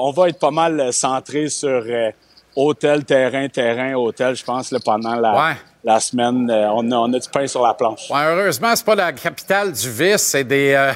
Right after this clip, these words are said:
Speaker 2: <laughs> et des, et des, et des incartades possibles, là. Fait que ça, ça risque d'aider. Mais de toute façon, moi, je pense que le groupe est uni. Quels sont les principaux pièges ? Parce que vous venez de battre en principe les Coqs dans la Ligue.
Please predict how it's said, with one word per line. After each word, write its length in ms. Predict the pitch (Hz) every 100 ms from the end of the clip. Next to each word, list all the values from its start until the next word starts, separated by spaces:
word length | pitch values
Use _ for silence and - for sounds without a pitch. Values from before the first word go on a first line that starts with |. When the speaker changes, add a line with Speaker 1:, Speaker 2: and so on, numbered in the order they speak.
| -
Speaker 2:
<laughs> 220 | 190 175 185
et 120 | 208
des, 340 | 185 190 180 160
et 120 | 156
des, 300 | 156 165 - - - - -
et 160 | 156
des 340 | 165 185 185 185
incartades 680 | 202 208 196 - 214 220
possibles, 540 | - 175 - 208 247 247
là. 160 | 247 - - -
Fait 120 | - 160
que 60 |
ça, 160 | - 247
ça 120 | -
risque 340 | 180 208 214 190
d'aider. 460 | 156 165 147 214 247 - -
Mais 80 | 160
de 100 | 170
toute 200 | 233 277
façon, 440 | 240 185 240 262 190
moi, 100 | 170
je 80 | 214
pense 220 | 226 226
que 80 | -
le 100 | 160
groupe 220 | 160 208 180
est 100 | 147
uni. 220 | 156 214
Quels 220 | 247 247
sont 180 | - 294
les 120 | 247
principaux 460 | 143 170 151 - 165
pièges ? 500 | - 170 190 156 -
Parce 200 | 143 -
que 180 | 180 170 - - -
vous 100 | 180
venez 160 | 202
de 60 | 226
battre 260 | 277 277 226
en 60 | 208
principe 480 | 220 208 - 262
les 160 | 220 170
Coqs 280 | - 240 156
dans 220 | 175 160
la 140 | 147 226
Ligue. 180 | 165